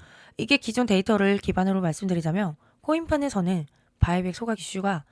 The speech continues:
굉장히 많이 있었어요. 기존에도. 그럴 때마다 항상 반등 수준이 아니라 기본적으로 폭발 수준까지 이어졌었고 그럴 때마다 바이백하는 종목들 공통점은 어떠한 큰 프로젝트를 발표하기 전에 모든 이목을 끄는데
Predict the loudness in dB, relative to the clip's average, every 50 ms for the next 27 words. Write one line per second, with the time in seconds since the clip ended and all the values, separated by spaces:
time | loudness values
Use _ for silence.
0 | _ _ _ _ -8 -6 -4 -4 -4 -2 -2 -2 -2 -2 -2 -2 -4 -4 -4 -4
1 | -6 -6 -8 -6 -10 -12 -12 -14 _ _ -14 -6 -4 -2 -2 -2 -2 -4 -8 -12
2 | _ _ _ _ _ _ _ _ _ _ -20 -20 -20 -20 -20 _ 2 2 2 4
3 | 2 0 2 2 2 2 2 -2 -4 0 0 0 0 0 -2 -2 -2 -2 -4 -4
4 | 0 0 0 0 0 -2 -4 -4 -6 -10 _ _ _ _ _ _ -10 -4 -4 -2
5 | -2 -2 -2 -2 -2 -2 -4 -6 -12 -20 -20 -20 _ _ _ -2 -2 -2 _ _
6 | 2 4 4 4 2 -2 -4 -6 -6 -2 -2 -2 -2 -2 -6 -8 -4 -2 -2 -2
7 | -2 -2 -6 -8 -8 _ 0 0 0 0 -2 -4 -8 -18 -20 -20 _ -2 2 4
8 | 6 6 4 4 0 2 2 2 4 4 4 2 2 0 -2 0 0 -2 -2 -4
9 | -4 -4 -4 -2 -2 -2 -2 -2 _ -2 -2 -2 -4 _ _ _ -4 -4 -4 -2
10 | -2 -2 -2 0 0 0 0 0 -2 -4 _ _ _ _ _ _ _ -4 -4 -4
11 | -4 -2 -2 -2 -2 -2 -2 -2 -2 -4 -2 -4 -4 -4 -2 -2 -4 -6 -6 -4
12 | -4 -4 -4 -4 -8 -6 -4 -4 -4 -4 -6 -6 -6 -4 -4 -2 -2 -2 -4 -4
13 | _ _ _ _ _ _ _ _ _ _ _ _ 2 2 4 2 2 2 2 2
14 | 2 0 0 -2 -2 -2 -2 2 2 2 0